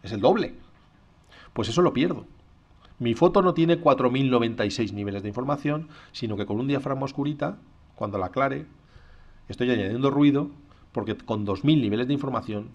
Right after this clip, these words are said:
tengo que hacer cuatro mil. Cuando la aclare, es eso lo que está sucediendo. Otro ejemplo. Vamos a poner que la foto la he hecho en modo automático y se me ha quedado, como habéis visto en la prueba que he hecho con mi cámara,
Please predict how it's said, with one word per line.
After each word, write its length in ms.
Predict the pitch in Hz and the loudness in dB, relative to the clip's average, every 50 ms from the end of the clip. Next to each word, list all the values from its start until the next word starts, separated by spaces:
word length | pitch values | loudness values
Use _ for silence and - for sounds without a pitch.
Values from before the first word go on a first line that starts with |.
| - - | -14 -10
tengo 160 | 117 104 98 | -10 -8 -8
que 80 | 98 | -8
hacer 140 | 95 107 104 | -12 -12 -10
cuatro 280 | - - - - 95 - | -10 -10 -10 -10 -12 -14
mil. 180 | 113 110 - - - - _ _ _ _ _ _ _ _ _ - _ - _ _ _ _ _ - - - - - - - - - - - - _ _ _ _ _ _ _ _ _ _ _ _ _ _ _ | -14 -18 -20 -20 -20 -20 _ _ _ _ _ _ _ _ _ -20 _ -20 _ _ _ _ _ -20 -20 -18 -20 -20 -20 -20 -20 -20 -20 -20 -20 _ _ _ _ _ _ _ _ _ _ _ _ _ _ _
Cuando 220 | - 110 101 104 101 | -10 -8 -4 -2 -2
la 80 | 95 | -2
aclare, 420 | 95 - 143 160 170 175 175 - - - - | 0 4 4 4 4 4 0 -2 -6 -10 -10
es 140 | 131 - - | -8 -6 -6
eso 140 | 156 - 120 | -4 -2 -2
lo 80 | 110 104 | -2 -2
que 60 | 107 | -2
está 140 | - - 101 | -4 -6 -6
sucediendo. 580 | - 95 - - 95 92 95 98 113 - - - - - - - - _ _ _ _ _ _ _ _ _ _ _ _ _ _ _ _ _ _ _ _ - | -4 -4 -6 -6 -4 -6 -10 -10 -12 -18 -20 -20 -20 -20 -20 -20 -20 _ _ _ _ _ _ _ _ _ _ _ _ _ _ _ _ _ _ _ _ -4
Otro 200 | 131 127 151 147 | 0 2 2 2
ejemplo. 440 | 127 120 104 98 95 98 98 - - - | 4 2 -2 -2 -4 -6 -8 -10 -8 -4
Vamos 220 | - 117 139 147 | -2 0 2 4
a 140 | 147 143 143 | 4 4 4
poner 260 | 139 131 143 160 147 | 4 2 2 2 2
que 80 | 139 127 | 2 2
la 120 | 113 104 | 2 2
foto 220 | - 135 139 139 143 | 2 0 0 2 4
la 80 | 127 | 4
he 20 | 127 | 4
hecho 120 | 123 - 123 | 2 0 0
en 60 | 110 | 2
modo 140 | 117 123 131 | 2 2 2
automático 500 | 131 131 127 127 139 143 143 165 156 147 | 2 2 0 0 0 0 0 0 0 0
y 20 | |
se 80 | 143 120 | 0 0
me 60 | 117 | 0
ha 60 | 110 | 2
quedado, 420 | 120 120 120 123 131 143 156 151 - - - | 4 6 6 6 6 4 0 -2 -6 -12 -8
como 200 | - 110 101 98 | -8 -4 -4 -2
habéis 200 | 95 110 113 113 | -2 -2 -2 -2
visto 280 | 120 113 117 120 113 | -2 -4 -2 -2 -2
en 60 | 107 104 | 0 2
la 160 | 101 98 - | 0 0 -2
prueba 480 | - 104 113 113 113 104 101 101 - | -4 -6 -2 2 4 4 2 2 -2
que 100 | - - | -8 -8
he 40 | 104 | -8
hecho 160 | 98 - 110 | -6 -6 -6
con 100 | 101 104 | -6 -6
mi 80 | 101 101 | -6 -2
cámara, 440 | 117 123 131 135 139 151 208 214 | -2 0 0 0 0 0 -2 -4